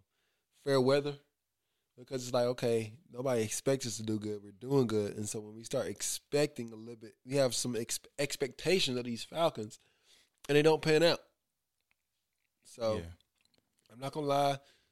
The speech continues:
Speaker 1: the weather played a huge part. I was, I will say that. The weather played a huge part. But having a feeling that we were gonna be able to run the ball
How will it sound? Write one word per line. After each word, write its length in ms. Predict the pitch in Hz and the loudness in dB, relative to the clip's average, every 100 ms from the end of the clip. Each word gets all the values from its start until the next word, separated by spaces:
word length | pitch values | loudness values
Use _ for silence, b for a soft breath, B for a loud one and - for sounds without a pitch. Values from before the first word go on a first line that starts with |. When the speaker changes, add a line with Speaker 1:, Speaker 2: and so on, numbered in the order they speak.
| b | b
Speaker 1:
the 80 | 120 | -8
weather 300 | 120 151 160 | 0 2 2
played 320 | - 156 143 | 0 0 2
a 60 | 139 | 2
huge 340 | 123 127 - | 0 -4 -4
part. 280 | - 135 147 - _ - | 0 2 2 -2 _ -16
I 60 | 110 | -10
was, 200 | 113 123 | -10 -8
I 120 | 104 117 | -4 -4
will 180 | 123 | -2
say 280 | 131 - 135 | -4 0 0
that. 260 | 104 101 - _ _ _ _ _ _ _ _ | 0 -4 -8 _ _ _ _ _ _ _ _
The 60 | - | -20
weather 180 | 107 127 | -20 -16
played 280 | 143 143 | -8 -6
a 20 | 139 | -4
huge 320 | 139 147 - | -4 -4 -6
part. 300 | 113 101 - _ _ _ _ _ 110 | -6 -6 -8 _ _ _ _ _ -14
But 240 | 113 104 - _ _ _ _ _ _ _ _ _ _ 127 | -8 -8 -8 _ _ _ _ _ _ _ _ _ _ -2
having 320 | 143 185 175 | 0 2 0
a 20 | |
feeling 300 | - 170 165 | 0 0 2
that 140 | 151 127 | 2 2
we 100 | 147 | 0
were 80 | 131 | -2
gonna 160 | 135 | -4
be 140 | 135 139 | 0 0
able 120 | 127 | 0
to 60 | |
run 320 | 113 110 127 170 | -2 0 0 0
the 80 | 185 | 2
ball 460 | 143 123 120 127 | 4 4 2 -2